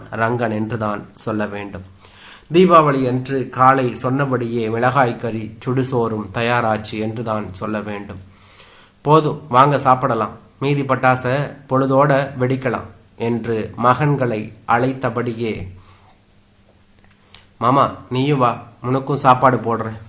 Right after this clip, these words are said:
எனக்கும் இன்னும் மாவு ஆட்டுற வேலை இருக்கு" என ரங்கனையும் அழைத்தாள் ராமாயி என்றுதான் சொல்ல வேண்டும். "இருமா, ஒரே ஒரு பட்டாசு வெடிச்சிட்டு வந்துடுறோம்"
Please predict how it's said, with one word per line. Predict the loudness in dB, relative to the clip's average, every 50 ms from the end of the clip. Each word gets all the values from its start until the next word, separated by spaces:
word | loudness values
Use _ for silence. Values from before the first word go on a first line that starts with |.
| -20 -20 -20 _ _ _ _ _ _ _ _ _ _ _ _
எனக்கும் | -4 0 0 0 0 0 0 0 2 2
இன்னும் | 2 2 2 2 6 8
மாவு | 8 8 8 8 6
ஆட்டுற | 4 4 2 -2 -4 -2
வேலை | 0 0 2 2 2 0
இருக்கு" | -2 -2 -6 -8 -10 -14 -16 -16 -20 -20 _ -20 -20 -20 -20 -20 _ -4
என | -2 0 0 0 0 -4 -4
ரங்கனையும் | -2 -2 -2 0 -2 0 0 0 -2 -2 -4 -4 -4
அழைத்தாள் | -2 -2 -2 -2 -2 -4 -2 -2 0 0 0 -2 -6 -6 -6
ராமாயி | -2 0 2 2 2 2 0 0 -2 -4 -4 -4
என்றுதான் | -6 -6 -6 -8 -6 -6 -6 -6 -8 -10
சொல்ல | -10 -10 -10 -10 -10 -10
வேண்டும். | -10 -10 -10 -10 -12 -12 -16 -20 -20 -20 -20 -20 -20 -20 -20 -20 _ _
"இருமா, | 0 2 4 4 4 2 0 -4
ஒரே | -4 -2 0 0
ஒரு | 0 0 -2 -2
பட்டாசு | -2 -2 -2 0 -2 -2 -2 -6 -12 -12 -6
வெடிச்சிட்டு | -4 -4 -2 -2 -4 -6 -6 -4
வந்துடுறோம்" | -2 -2 -2 -4 -4 -6 -8 -10 -12